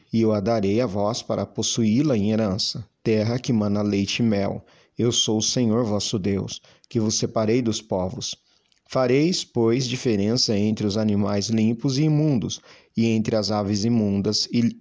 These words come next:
as limpas, e a vossa alma não fareis abominável por causa dos animais ou das aves, ou de tudo o que se arrasta sobre a terra, as quais coisas apartei de vós, para tê-las por imundas,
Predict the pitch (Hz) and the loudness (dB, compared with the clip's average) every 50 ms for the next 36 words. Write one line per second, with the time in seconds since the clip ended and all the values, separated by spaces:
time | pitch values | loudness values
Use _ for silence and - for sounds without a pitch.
0 | - - 117 113 107 107 117 156 180 170 170 - - - - - - - - - | -8 -4 -4 -4 -2 0 0 2 2 2 0 -2 -4 -4 -4 -6 -8 -10 -16 -20
1 | - - _ - 120 117 113 104 98 113 104 98 - - 143 123 110 104 107 123 | -20 -20 _ -4 0 0 0 0 0 0 -2 0 -2 -2 -2 -2 -2 0 0 0
2 | 127 123 113 101 101 107 107 - 127 110 107 117 120 - - - - - - 120 | 0 0 0 0 0 -2 -2 -2 0 0 2 2 0 0 -2 -6 -6 -4 -2 -2
3 | 139 156 160 131 135 131 123 127 127 120 110 104 98 101 101 104 156 175 151 160 | -2 -2 -2 -2 -2 -2 0 0 0 0 0 0 -2 -4 -4 -4 -2 -2 -4 -4
4 | - - - _ _ - - 175 180 175 - 117 95 101 107 110 131 147 139 135 | -6 -14 -20 _ _ -4 -2 -2 -2 -2 -2 -2 -2 0 -2 0 -2 -2 -2 0
5 | 135 123 117 117 113 107 101 101 98 104 113 127 135 - - - 110 104 104 107 | 0 0 0 2 2 2 0 0 0 0 -2 -2 -2 -2 -4 -2 -2 -2 0 -2
6 | 98 101 120 123 127 120 98 98 101 101 - - _ - - _ _ _ _ _ | -2 -2 -2 -2 -2 -2 -2 -2 -4 -4 -4 -8 _ -16 -20 _ _ _ _ _
7 | _ _ - 127 120 110 107 104 98 117 123 120 - - 123 123 131 139 139 151 | _ _ -2 0 2 2 2 2 0 0 -2 -2 -2 0 2 2 2 2 2 2
8 | 156 131 - - 113 107 - 135 135 131 107 107 104 104 104 - - 120 - - | 0 0 0 -2 -4 -2 -2 -2 -2 -2 -2 -2 -4 -4 -4 -4 -4 -4 -2 -2
9 | 120 104 95 98 90 - - 107 113 120 135 131 113 - - - - 107 104 104 | -2 0 0 -2 -4 -2 -2 -2 0 0 0 -2 -2 -4 -6 -6 -4 -4 -2 -2
10 | - - - - 113 117 117 131 147 143 - - - - _ _ - - 110 - | -4 -4 -2 0 0 0 2 0 -2 -2 -4 -6 -10 -20 _ _ -8 -8 -6 -4
11 | 120 113 107 - 139 147 170 147 123 110 90 98 98 95 98 101 - - _ - | -4 -4 -2 0 0 0 2 2 0 0 -2 -2 -4 -4 -4 -6 -8 -10 _ -16
12 | _ _ _ _ _ _ _ - 123 113 107 104 - - 117 107 107 113 127 127 | _ _ _ _ _ _ _ -2 0 0 0 -2 -2 -2 0 0 2 0 0 -2
13 | - - _ - 151 - - - - 151 147 160 165 165 156 117 98 - - - | -4 -6 _ -2 -2 -2 -2 -2 0 2 2 4 4 4 4 2 0 0 -2 -4